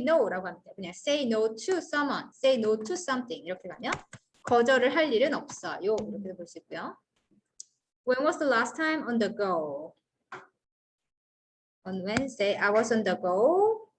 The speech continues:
this morning. 이렇게 해볼까요? 아침에 정신없이 바빴어요. 이런 표현이 있었고요. On the go.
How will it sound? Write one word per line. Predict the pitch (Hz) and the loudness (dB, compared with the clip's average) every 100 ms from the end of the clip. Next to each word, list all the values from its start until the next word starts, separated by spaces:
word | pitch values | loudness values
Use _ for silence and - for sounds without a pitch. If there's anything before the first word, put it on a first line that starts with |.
| _ | _
this | 208 202 | 0 0
morning. | 208 190 175 - - | -2 -4 -4 -6 -14
이렇게 | 185 - | -12 -10
해볼까요? | 165 - - _ _ _ _ - | -8 -8 -10 _ _ _ _ 0
아침에 | - - - 403 392 | 2 2 2 4 4
정신없이 | 381 254 233 381 381 381 370 | 4 4 4 6 2 2 0
바빴어요. | 190 - 294 320 - 185 165 233 233 - _ _ - | 0 -2 -2 -2 -2 -2 0 0 -2 -10 _ _ -12
이런 | 170 175 180 | -6 -6 -6
표현이 | 190 165 160 | -8 -8 -10
있었고요. | - - 170 - - | -12 -14 -10 -12 -8
On | 196 190 | -4 -2
the | 180 | 0
go. | 226 359 508 | 2 2 0